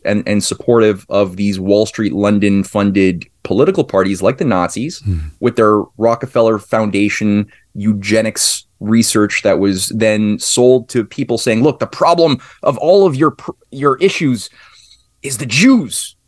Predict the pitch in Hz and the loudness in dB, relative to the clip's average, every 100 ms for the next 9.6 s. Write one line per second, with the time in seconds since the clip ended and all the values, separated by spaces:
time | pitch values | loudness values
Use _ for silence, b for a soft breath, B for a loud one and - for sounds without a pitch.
0 | _ _ - 156 - 147 147 147 202 190 | _ _ -4 -4 0 0 0 -2 0 2
1 | 151 170 170 170 147 127 - - 190 - | 0 -2 -2 -2 0 0 0 -2 -2 0
2 | 95 - 113 113 120 110 147 127 110 127 | 0 0 -2 2 2 2 2 2 2 2
3 | 135 143 123 107 120 120 107 95 110 123 | 2 0 0 0 -2 -2 -4 0 0 2
4 | 127 127 127 131 113 - 127 117 110 - | 2 4 4 2 -2 0 2 2 0 -8
5 | 117 123 127 127 127 127 123 143 143 127 | -4 0 0 2 2 2 2 2 2 2
6 | 120 113 107 127 135 - 135 123 120 120 | 4 4 4 2 0 0 2 2 0 -2
7 | 117 107 104 - 127 131 117 110 101 101 | 0 0 -2 0 -2 -2 -2 -4 -2 0
8 | 170 202 120 107 104 98 - 113 107 - | 0 0 0 0 0 0 -2 -2 -2 -2
9 | 143 123 104 90 - - | 0 -2 -4 -4 -4 -4